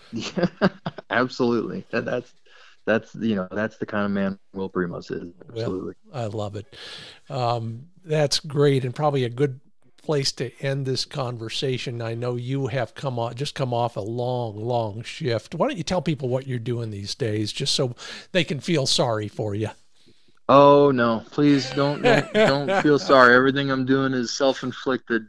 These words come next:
Speaker 1: Uh,
Speaker 2: Yeah.
Speaker 1: just, just, you know, in, in speaking in general, I, I work for the E M S division on a local fire department here,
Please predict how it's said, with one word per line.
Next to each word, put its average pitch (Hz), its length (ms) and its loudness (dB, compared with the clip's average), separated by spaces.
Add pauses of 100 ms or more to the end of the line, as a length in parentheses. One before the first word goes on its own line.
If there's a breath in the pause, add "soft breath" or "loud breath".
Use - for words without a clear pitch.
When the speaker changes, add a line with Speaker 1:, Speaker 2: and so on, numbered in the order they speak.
Speaker 1:
Uh, 104 40 4
Speaker 2:
Yeah. 107 460 2 (240 loud breath)
Speaker 1:
just, - 340 2
just, - 300 2 (160)
you 151 160 2
know, 117 160 4
in, 123 260 2
in 101 140 -8
speaking 131 420 -2
in 117 120 2
general, 107 340 4
I, 110 140 6
I 113 120 2
work 123 240 4
for 127 380 2
the 120 200 2
E - 20 0
M 120 100 0
S 117 140 -4
division 113 400 0
on 110 80 -2
a 107 60 -4
local 104 280 -2
fire 107 240 0
department 107 420 -6
here, 104 300 -8